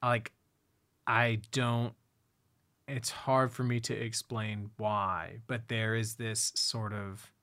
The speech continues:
yearning to both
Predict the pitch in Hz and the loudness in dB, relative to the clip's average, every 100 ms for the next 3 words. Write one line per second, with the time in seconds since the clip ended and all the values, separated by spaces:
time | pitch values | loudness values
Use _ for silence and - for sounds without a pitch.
0 | _ _ _ _ - _ _ 107 98 98 | _ _ _ _ -20 _ _ -6 -4 -2
1 | 104 107 135 156 170 180 151 - _ _ | 2 2 4 4 4 0 -4 -12 _ _
2 | _ _ _ - 135 120 135 147 151 - | _ _ _ -4 -2 0 2 4 2 -2